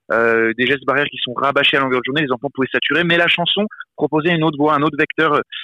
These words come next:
un autre, un autre canal, en fait, pour, euh, pour cette information, et donc, euh,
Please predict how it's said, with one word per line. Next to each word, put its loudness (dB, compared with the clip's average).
un -4
autre, -2
un 2
autre 0
canal, 2
en 0
fait, 0
pour, -4
euh, 0
pour -10
cette -2
information, -2
et -2
donc, -6
euh, 4